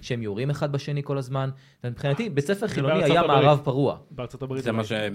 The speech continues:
Speaker 2: למדנו
Speaker 3: העבירו לך
Speaker 2: באמת.
Speaker 3: את זה?
Speaker 1: זה מה ש-, אני פחדתי פחד מוות מחילונים.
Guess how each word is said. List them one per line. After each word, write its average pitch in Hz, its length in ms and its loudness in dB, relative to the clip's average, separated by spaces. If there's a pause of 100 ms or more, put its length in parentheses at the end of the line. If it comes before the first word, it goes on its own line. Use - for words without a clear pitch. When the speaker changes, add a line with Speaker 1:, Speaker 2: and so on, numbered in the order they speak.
Speaker 2:
למדנו 123 160 -4
Speaker 3:
העבירו 127 220 0
לך 135 140 -6
Speaker 2:
באמת. 143 120 0
Speaker 3:
את 135 40 -10
זה? 147 80 -6
Speaker 1:
זה 131 220 0
מה 135 100 0
ש-, - 80 -8
אני 131 300 -4
פחדתי 175 520 -6
פחד 190 380 -10
מוות 131 340 -8
מחילונים. 90 520 -14